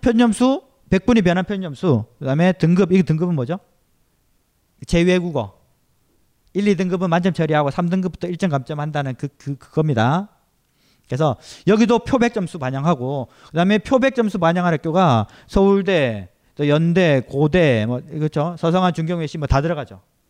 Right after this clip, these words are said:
상위권 대학은 요렇게 한다라는 거. 그러니까 이 백 분위가 표백 점수 할 때 그, 그겁니다. 그러니까 이 백 분위는 사탐만, 과탐만,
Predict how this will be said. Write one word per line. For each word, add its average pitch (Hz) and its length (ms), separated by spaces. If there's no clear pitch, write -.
상위권 214 380
대학은 165 360
요렇게 170 180
한다라는 156 500
거. 143 300
그러니까 165 320
이 170 180
백 180 220
분위가 226 600
표백 220 260
점수 190 220
할 160 80
때 147 100
그, 143 140
그겁니다. 147 640
그러니까 170 400
이 180 120
백 180 180
분위는 190 280
사탐만, 196 540
과탐만, 160 640